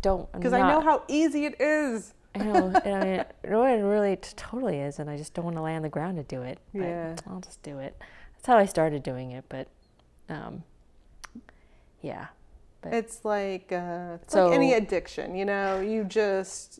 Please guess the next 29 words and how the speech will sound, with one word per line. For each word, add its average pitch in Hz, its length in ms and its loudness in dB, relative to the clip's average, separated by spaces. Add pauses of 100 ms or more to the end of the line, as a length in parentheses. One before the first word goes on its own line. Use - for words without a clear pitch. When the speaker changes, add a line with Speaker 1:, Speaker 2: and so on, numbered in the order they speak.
Speaker 2:
you, 196 460 -6 (280)
you 220 120 -4
learn 240 180 4
how 233 120 0
great 180 280 0
it 175 60 -2
is, 175 240 0
and 170 100 -10
then 170 160 -10
you 165 120 -12
just - 220 -20 (300)
keep - 140 -18 (600)
Speaker 1:
So 180 300 4
maybe 185 340 0
not 220 200 -2
world 185 240 0
domination, 156 800 -6
but - 480 -4 (640)
Speaker 2:
Global? 185 480 -2
Speaker 1:
perhaps 185 540 -2
we'll 165 120 -4
see 165 220 -4
more 160 360 0
of 156 260 -2
Speaker 2:
<laughs> - 0 -
Speaker 1:
these 156 200 -2
pop - 320 -10
up 151 200 -2
somewhere 151 720 -6